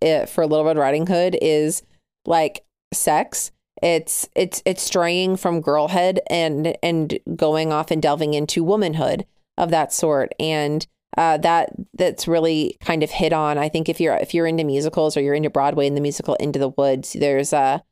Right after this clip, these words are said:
a whole song that Little Red does where she meets this wolf, and wolf is sin and growing up and lust and all of that. And she meets this because she strode from, like, the path of, like, virginity and righteousness.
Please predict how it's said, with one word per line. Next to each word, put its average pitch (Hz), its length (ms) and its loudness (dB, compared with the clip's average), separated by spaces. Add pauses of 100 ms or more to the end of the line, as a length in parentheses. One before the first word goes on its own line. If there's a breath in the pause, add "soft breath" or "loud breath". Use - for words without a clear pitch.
(420)
a - 80 2
whole 180 220 2
song 170 340 0
that 160 140 0
Little 151 200 2
Red 143 220 0
does 143 240 2
where 143 80 0
she 160 180 -2
meets 156 220 -2
this - 260 -4
wolf, 147 280 0
and 147 180 -2
wolf 160 280 0
is 143 300 0 (260)
sin 156 480 0
and 147 180 0
growing 156 440 0
up 147 340 0
and 147 180 0
lust 151 440 0
and 156 80 0
all 147 220 2
of 147 80 -2
that. 156 200 2
And 151 120 -2
she - 180 -2
meets 170 340 -2
this 151 240 0
because 156 260 -2
she - 160 -2
strode 156 560 0
from, 151 220 -2
like, 143 160 -2
the 135 80 -2
path 139 340 0
of, 151 140 -2
like, 139 240 0
virginity 156 520 0
and 131 80 -2
righteousness. 143 600 -2